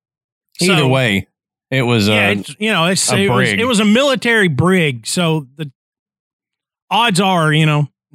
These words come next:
Speaker 2: somebody hated that daggum sergeant.
Speaker 1: Yeah, right. All right, so this next one we got comes from C A. And C A says, "So it happened a few nights ago. Can you guess?" Yep, Halloween,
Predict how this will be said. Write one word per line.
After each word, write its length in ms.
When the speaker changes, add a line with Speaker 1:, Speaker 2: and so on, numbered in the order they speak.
Speaker 2:
somebody 400
hated 360
that 180
daggum 300
sergeant. 420
Speaker 1:
Yeah, 180
right. 340
All 80
right, 220
so 120
this 180
next 260
one 100
we 100
got 220
comes 220
from 160
C 420
A. 340
And 720
C 220
A 160
says, 440
"So 220
it 100
happened 600
a 120
few 240
nights 320
ago. 360
Can 140
you 100
guess?" 480
Yep, 280
Halloween, 600